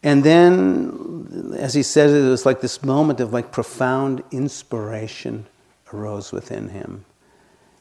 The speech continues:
And he said, "Why can't we bring those two together? I can go back to the medical school, I'll write a proposal and, and, and, and I'll, I'll develop some type of a mindfulness stress reduction for people working with stress, pain, and illness, and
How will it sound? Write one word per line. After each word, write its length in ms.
And 120
he 60
said, 320
"Why 440
can't 260
we 80
bring 280
those 200
two 200
together? 460
I 140
can 100
go 120
back 240
to 80
the 60
medical 280
school, 300
I'll 140
write 180
a 20
proposal 560
and, 160
and, 160
and, 320
and 340
I'll, 320
I'll 260
develop 360
some 120
type 160
of 100
a 60
mindfulness 480
stress 320
reduction 340
for 120
people 260
working 200
with 100
stress, 200
pain, 220
and 120
illness, 300
and 120